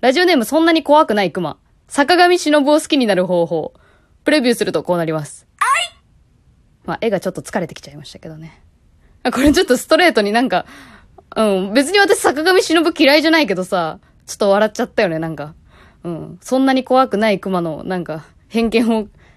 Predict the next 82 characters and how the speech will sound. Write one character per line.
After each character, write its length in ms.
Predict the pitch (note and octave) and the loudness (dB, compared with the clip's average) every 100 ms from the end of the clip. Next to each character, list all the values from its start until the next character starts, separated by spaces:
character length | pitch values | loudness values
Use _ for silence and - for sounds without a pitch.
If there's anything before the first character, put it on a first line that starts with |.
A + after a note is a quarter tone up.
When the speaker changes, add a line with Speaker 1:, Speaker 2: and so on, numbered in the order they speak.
| _ | _
Speaker 1:
偏 220 | - G#3+ G#3 | -8 -6 -4
見 120 | G#3 | -2
を 280 | G3 F#3 - | -2 -4 -6
当 80 | F#3+ | -8
て 100 | G3+ | -6
つ 60 | |
け 80 | G#3 | -4
ら 60 | F#3+ | -4
れ 80 | |
て 80 | E3+ | -4
ち 60 | F3 | -8
ょ 20 | |
っ 20 | |
と 160 | D#3+ - _ _ | -10 -14 _ _
面 140 | F#3 F3 | -8 -6
白 100 | E3 | -8
か 80 | |
っ 20 | D3+ | -10
た 60 | |
で 80 | - | -16
す。 220 | - - _ | -20 -20 _
さ 140 | - E3 | -12 -10
あ、 20 | |
次。 360 | - F#3 F3 - _ _ _ _ _ | -6 -6 -6 -12 _ _ _ _ _
Speaker 2:
は 80 | - | -2
い。 300 | C#5+ E5+ - _ _ _ - | -2 -4 -10 _ _ _ 0
Speaker 1:
ラ 140 | B3+ | 2
ジ 80 | E4+ | 4
オ 40 | |
ネ 100 | E4+ | 4
ー 20 | |
ム、 80 | A#3 | 4
我 100 | A3 | 4
が 100 | A#3 | 6
輩 140 | D4+ C4+ | 4 4
は 100 | C4+ | 4
キ 80 | |
ャ 60 | C4 | 0
ッ 40 | |
ト 100 | B3 | -2
で 80 | F#3 | -2
あ 60 | D#3+ | -2
る。 160 | D3 - _ - | -6 -14 _ -2
の 100 | B3 | 2
れ 120 | F4+ | 4
ん 100 | F4+ | 4
の 80 | F4+ | 4
向 120 | E4 | 2
こ 140 | E4 D#4+ | 2 4
う 20 | |
側 160 | D4+ D4 | 4 4
最 260 | D#4+ D4+ | 2 0
新 260 | C#4+ D4 C4+ | 0 -2 2
レ 120 | C4+ | 2
ン 100 | C4+ | 2
タ 80 | C4+ | 0
ル 120 | C4 | 2
ラ 100 | B3 | 0
ン 100 | A3+ | 0
キ 100 | F#3 | -4
ン 60 | E3+ | -4
グ。 160 | E3 - _ _ | -6 -8 _ _
プ 80 | B3+ | 2
レ 100 | B3+ | 2
ビ 60 | A3 | 2
ュ 40 | |
ー 20 | F#3+ | -2
す 80 | |
る 80 | F3+ | -4
と 80 | F3+ | -4
こ 80 | F#3 | -2
う 40 | |
な 80 | F3+ | -2
り 60 | E3 | -4
ま 160 | D#3+ | -8
す。 240 | D#3 - _ - | -12 -18 _ -4
Speaker 2:
は 100 | B4 E5 E5+ | -2 -2 -4
い。 40 | _ _ _ _ _ _ _ | _ _ _ _ _ _ _
Speaker 1:
は 120 | - F3 | -14 -10
い、 20 | |
ま 100 | E3 | -10
た、 240 | D#3 D#3 | -12 -14